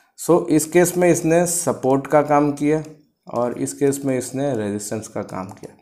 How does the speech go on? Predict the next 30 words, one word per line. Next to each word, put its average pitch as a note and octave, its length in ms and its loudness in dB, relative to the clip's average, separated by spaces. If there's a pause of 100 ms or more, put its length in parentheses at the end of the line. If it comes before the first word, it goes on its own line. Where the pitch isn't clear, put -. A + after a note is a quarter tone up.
(640)
कुछ D#3+ 140 2
एग्जांपल्स E3+ 460 6
मैं E3 140 6
आपको D3+ 220 4
दिखाऊंगा C3+ 480 2
इसके, C#3 300 0 (420)
जो A#2 160 -6
कि B2 120 -8
काफ़ी B2+ 440 2 (320)
यूज़फुल A#2 460 -2
होंगे, A#2 260 0 (840)
तो A#2 480 -2
पहले A#2 220 0
वो A2+ 120 2
भी A#2+ 140 -2
एक A#2 120 -2
बार A#2+ 160 -2
देख G#2+ 220 -6
लेते G#2 240 -6
हैं। C#3 140 -10 (2750)
So - 180 -2 (240)
ये E3 180 4
है F#3+ 180 6
निफ्टी F3 680 -2
का F3 540 6 (260)
चार्ट, C#3 440 4 (280)
डेली B2 400 0
टाइम C3+ 220 4
फ्रेम, C#3 220 0
and A#2+ 1300 -6